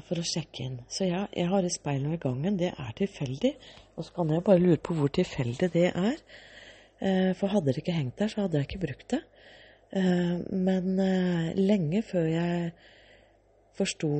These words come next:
at når jeg tar noen valg som er gode for meg, så, så, så ser jeg en veldig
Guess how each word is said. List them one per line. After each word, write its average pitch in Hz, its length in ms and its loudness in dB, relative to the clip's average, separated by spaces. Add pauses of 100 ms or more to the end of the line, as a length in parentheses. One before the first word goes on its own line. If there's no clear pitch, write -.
(140)
at 175 340 -4
når 175 160 2
jeg 175 160 -2
tar 139 240 -2
noen 170 240 0
valg 139 240 -2
som 170 220 -4
er 156 100 -4
gode 135 380 -2
for 180 160 -4
meg, 226 320 -2 (720)
så, - 420 0 (2750)
så, - 420 -2 (4000)
så - 140 -6
ser 131 160 0
jeg 139 80 0
en 180 100 4
veldig 135 380 2